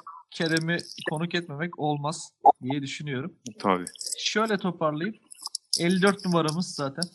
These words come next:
Speaker 1: Canımız, ciğerimiz, Sapancalı. Ee, Beşiktaş'ta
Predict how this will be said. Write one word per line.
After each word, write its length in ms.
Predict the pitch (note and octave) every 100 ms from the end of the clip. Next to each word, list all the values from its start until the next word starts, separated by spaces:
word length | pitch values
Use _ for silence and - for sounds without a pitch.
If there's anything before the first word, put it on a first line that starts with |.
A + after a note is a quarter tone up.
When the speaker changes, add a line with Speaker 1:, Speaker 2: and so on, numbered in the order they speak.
| -
Speaker 1:
Canımız, 400 | D3 E3 D3+ D#3
ciğerimiz, 340 | D#3 D#3 D3 F#3
Sapancalı. 720 | - D#3+ E3 D#3 D3 C#3 F#3 - - - _ _ _ _ -
Ee, 280 | B2+ B2+ B2+
Beşiktaş'ta 800 | D#3 D#3+ F#3+ - F3 E3+ -